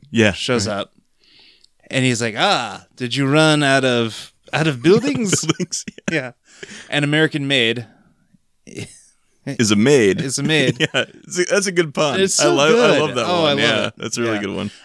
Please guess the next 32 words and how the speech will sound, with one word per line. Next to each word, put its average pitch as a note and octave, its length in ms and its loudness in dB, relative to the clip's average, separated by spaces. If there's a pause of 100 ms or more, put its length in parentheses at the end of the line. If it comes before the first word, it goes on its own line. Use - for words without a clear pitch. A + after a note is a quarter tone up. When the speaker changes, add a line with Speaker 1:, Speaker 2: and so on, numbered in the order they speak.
Speaker 2:
And F#3 120 -4
I, G#3+ 180 0 (540)
I F3 200 0
almost G3+ 480 0
feel C#3+ 260 4
that B2 160 -2
the, A#2 320 -2
the A#2+ 140 -2
show G#2 680 2 (460)
the A#2+ 240 0
cartoon A#2+ 720 -6
did A#2+ 200 0
almost A#2 420 -2
a A2+ 40 -6
little A#2+ 180 2
bit B2 140 2
more A#2 160 2
justice G#2+ 420 0
to G#2+ 160 -4
her F#2+ 300 -6 (380)
Speaker 1:
Mm-hmm. F#2+ 260 6
Speaker 2:
than B2 260 0
even C#3 320 2
the G#2+ 340 0 (520)
iterations B2 580 2
on G#2 80 -4
the G#2 80 -6
T A2 120 -6
V G2 120 -4
show. - 320 -6
Speaker 1:
Yeah, C#2 360 0
yeah. - 140 -6